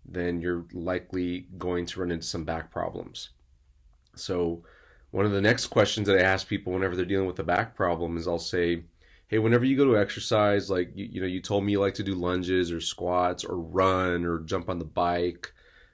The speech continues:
or, or anything like that." I'll, I'll ask 'em,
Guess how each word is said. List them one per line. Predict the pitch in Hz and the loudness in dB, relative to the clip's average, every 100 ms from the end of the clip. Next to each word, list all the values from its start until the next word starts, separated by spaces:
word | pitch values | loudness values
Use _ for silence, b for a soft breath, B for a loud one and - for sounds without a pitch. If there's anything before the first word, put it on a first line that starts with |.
| b | b
or, | - 98 85 | -12 -6 -4
or | 85 87 80 - | -4 -4 -6 -4
anything | 104 101 92 | -4 -2 -2
like | 90 85 - | -4 -4 -2
that." | 87 - - _ _ _ | -2 -2 -12 _ _ _
I'll, | 92 90 - | -6 -6 -2
I'll | 98 92 | 0 0
ask | 92 - | -2 -4
'em, | 95 90 | -6 -6